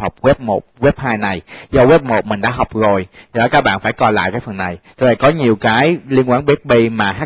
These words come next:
T M L nữa mà các bạn không nắm được H T M L phải giảng lại thì rất là khó. Do đó các bạn phải nắm được. Khi nào, lấy ví dụ như tôi nói à, các bạn hãy layout cho tôi một trang web bằng H T M L, table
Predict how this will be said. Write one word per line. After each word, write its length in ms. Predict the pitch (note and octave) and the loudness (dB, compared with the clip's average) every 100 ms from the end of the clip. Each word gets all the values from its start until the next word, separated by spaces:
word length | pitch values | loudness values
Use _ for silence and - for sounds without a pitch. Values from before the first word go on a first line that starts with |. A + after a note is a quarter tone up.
| - | -6
T 40 | |
M 140 | B2 A#2 | -4 -2
L 320 | A#2 A2 A2+ | 0 0 -2
nữa 320 | G2+ F#2+ D#3 - - _ | -4 -2 -2 -4 -16 _
mà 240 | A2 G2 F#2+ | -6 -4 -2
các 140 | C#3+ | -2
bạn 200 | B2+ G2 | 0 -2
không 200 | A2 A#2 | -6 -4
nắm 140 | A#2+ C#3+ | -4 -2
được 80 | A#2 | -4
H 60 | D3 | -4
T 100 | A2+ | -4
M 60 | G#2+ | -2
L 100 | G#2 | -2
phải 140 | - A#2 | -2 -2
giảng 220 | F#2+ B2 | -4 -4
lại 220 | F#2 F#2+ | -4 -6
thì 180 | A2+ F2+ | -8 -8
rất 100 | A#2 | -4
là 120 | A#2 | -4
khó. 340 | - G2+ B2 C#3 - - - | -2 -2 -2 -4 -18 -12 -4
Do 80 | |
đó 40 | B2 | 0
các 140 | D3+ | 2
bạn 120 | A2+ | 0
phải 120 | F#2+ A2+ | -2 -4
nắm 200 | A#2+ C#3 | -4 -2
được. 200 | G#2 - | -2 0
Khi 160 | D3+ C3+ | -2 0
nào, 340 | A#2+ G#2+ G2 - | 0 0 -4 0
lấy 160 | B2 | 2
ví 100 | D3+ | 2
dụ 180 | E3 G#2+ | 4 4
như 200 | A2 A#2 | 2 0
tôi 140 | B2+ A#2 | 0 0
nói 180 | B2 | 2
à, 140 | C#3 G#2+ A3+ - | 2 0 -8 -2
các 160 | D#3 D3 | 0 2
bạn 260 | G#2+ F#2+ | 0 -2
hãy 240 | G#2 F#2+ G#2 | -6 -4 0
layout 480 | D3+ C3 A2+ A#2 A#2+ | 2 2 2 0 0
cho 80 | |
tôi 100 | A#2 | 0
một 160 | A2 F#2+ | -2 -2
trang 180 | A2+ A2 | -2 2
web 200 | A2+ C#3+ - | 2 2 0
bằng 120 | F#2+ | -6
H 80 | C3+ - | -6 -4
T 140 | A2 | -4
M 80 | G2+ | -2
L, 200 | G#2 G2+ F#2+ _ - | -2 -2 -4 _ -4
table 440 | B2 A2+ A2 | -4 0 2